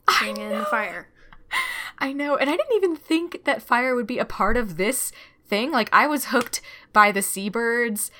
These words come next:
Speaker 1: and the grasslands
Speaker 2: Uh-huh.
Speaker 1: and the poop. Like, I didn't even need the fire, but that's a part of this too, which is so freaking cool. So basically, by compiling all of this data, they were actually able to reconstruct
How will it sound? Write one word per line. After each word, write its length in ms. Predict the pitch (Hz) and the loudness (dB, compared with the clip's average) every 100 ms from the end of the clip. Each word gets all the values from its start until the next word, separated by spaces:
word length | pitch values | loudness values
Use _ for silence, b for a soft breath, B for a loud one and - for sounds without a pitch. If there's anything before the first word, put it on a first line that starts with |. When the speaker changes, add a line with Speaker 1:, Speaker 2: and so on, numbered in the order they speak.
| B - | B -2
Speaker 1:
and 180 | 185 175 | -2 0
the 60 | |
grasslands 840 | 160 160 170 220 214 240 240 240 240 | -2 6 6 6 0 0 0 0 -2
Speaker 2:
Uh-huh. 60 | 190 | -2
Speaker 1:
and 100 | 165 | -4
the 40 | |
poop. 460 | - 226 254 285 202 | 0 6 8 8 4
Like, 220 | 170 - | 2 6
I 140 | 202 | 4
didn't 180 | 294 247 | 6 2
even 200 | 208 175 | 2 0
need 260 | 170 196 190 | -2 -2 -2
the 80 | 185 | 2
fire, 360 | 160 160 226 | 2 2 0
but 140 | 254 247 | -2 -4
that's 160 | 247 | -6
a 20 | - | -4
part 200 | 320 330 | 0 0
of 80 | |
this 180 | 262 - | -2 -6
too, 280 | - 311 240 | -2 0 0
which 180 | 190 214 | -2 -4
is 100 | 208 | -6
so 500 | - - 214 247 240 | -6 -4 0 0 0
freaking 440 | - 220 214 185 | -4 -8 -8 -10
cool. 460 | - 202 170 - - B B B B B B | -10 -8 -8 -8 -14 B B B B B B
So 240 | - 247 240 | -4 -2 0
basically, 720 | 262 311 - - 147 147 - _ _ _ 185 | 0 -2 -6 -8 -10 -10 -14 _ _ _ 4
by 400 | 220 196 196 - - | 6 8 4 0 -4
compiling 720 | 220 196 - 208 262 285 233 - | -2 -2 2 2 4 0 0 4
all 240 | 185 202 | 6 6
of 80 | 185 | 2
this 180 | 185 - | -2 2
data, 460 | 160 160 147 143 | 2 4 0 -2
they 100 | 175 | -2
were 140 | 180 - | 0 2
actually 480 | 208 - 226 226 - | 2 0 -6 -6 0
able 520 | 180 180 190 196 196 | 0 0 -2 -2 -4
to 180 | - 196 | -4 -2
reconstruct 1040 | 170 180 - 185 - - 156 156 - | -2 -4 -4 -4 -4 -2 -2 -2 -4